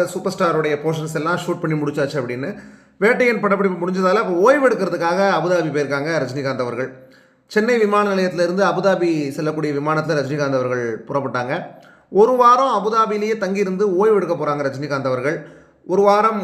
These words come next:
ஓய்வெடுத்த பிறகு தான் சென்னை திரும்புவாங்க. சென்னை விமான நிலையத்துல எப்பவுமே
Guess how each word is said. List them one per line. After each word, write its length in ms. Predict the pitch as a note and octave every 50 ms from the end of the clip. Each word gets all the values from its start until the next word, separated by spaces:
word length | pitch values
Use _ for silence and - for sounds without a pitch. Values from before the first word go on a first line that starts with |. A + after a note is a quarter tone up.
| C#3+ E3
ஓய்வெடுத்த 400 | G3 G#3 G#3+ G#3 G3+ G3+ - F#3 F3 -
பிறகு 220 | F#3+ G3+ A3 G#3+ G#3 G3
தான் 180 | A3 A3 G#3 G#3
சென்னை 180 | F3+ E3 F3 F3
திரும்புவாங்க. 480 | D#3+ D3 D3 D3 C#3 C3+ C3 C#3+ F3 A3+ - - - - - - _ - -
சென்னை 260 | A#3 A3+ A#3+ C4+ C#4+ C4+ B3
விமான 260 | A3+ A3 A3+ A3+ A3+ A3+
நிலையத்துல 380 | A3 G#3 G#3 G3+ G3+ G3+ A3+ A3+ G#3+ G3+ F#3+
எப்பவுமே 360 | F#3+ - G3 G3+ G3 G3 G#3+